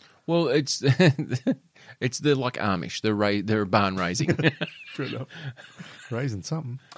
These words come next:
Speaker 1: Yeah.
Speaker 2: Uh, next time at the barn, he was soon on top of me again and deliberately let his hair hang over me. It's definitely a thing.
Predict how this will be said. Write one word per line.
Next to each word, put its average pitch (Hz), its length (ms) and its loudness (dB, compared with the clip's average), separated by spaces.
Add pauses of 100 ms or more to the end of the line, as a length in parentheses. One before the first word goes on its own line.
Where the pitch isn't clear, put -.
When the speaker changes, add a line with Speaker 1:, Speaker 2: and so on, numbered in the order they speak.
Speaker 1:
Yeah. 117 340 -6
Speaker 2:
Uh, 127 200 0 (400)
next - 300 4
time 101 300 2
at 87 80 -4
the 98 60 -2
barn, 107 500 0 (380)
he 113 160 -4
was 101 140 -2
soon 123 300 4
on 98 120 2
top - 300 -4
of 95 80 -6
me 92 220 -6
again 95 480 -4 (260)
and 113 140 0
deliberately 113 580 2
let 104 180 0
his 104 200 -6
hair 113 240 -2
hang 101 220 -4
over 107 240 -4
me. 85 200 -10 (440)
It's - 120 -20
definitely 143 360 -14
a - 120 -16
thing. 127 200 -12